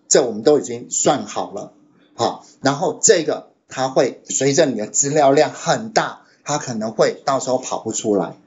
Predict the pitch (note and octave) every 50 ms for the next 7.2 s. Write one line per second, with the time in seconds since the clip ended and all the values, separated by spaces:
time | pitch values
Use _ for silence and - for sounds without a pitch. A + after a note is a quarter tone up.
0 | _ - - F3 E3+ - B3 G#3+ F3 D3 C3 C3+ C3 - C3+ A2 G2+ C#3+ C#3+ C#3
1 | C3+ C3 - D3 B2+ A#2 A2+ G#2+ G#2 - - E3+ C3+ A2+ A#2+ A#2+ G#2 G2 - -
2 | C#3+ A#2 G#2 G2+ G2+ F#2 - _ _ _ _ - C#3 C#3+ D#3 - - _ _ _
3 | - - - D#3 F#3 G3 D#3+ C3+ B2+ B2 - - - _ - - E3+ D#3+ E3 D#3+
4 | D3 C3+ C3 - - E3 C#3+ C3+ C3+ A#2 G#2 G2 - - C3 B2+ C3 E3 D#3+ -
5 | C3 A#2 A2 A2+ - - _ _ - - - G3+ D#3 B2 A2+ - D#3 C#3+ C#3 C#3
6 | D3 D#3+ - _ _ _ _ _ _ _ - - - B2 A2+ A#2+ B2+ D#3+ D3 A#2
7 | - - -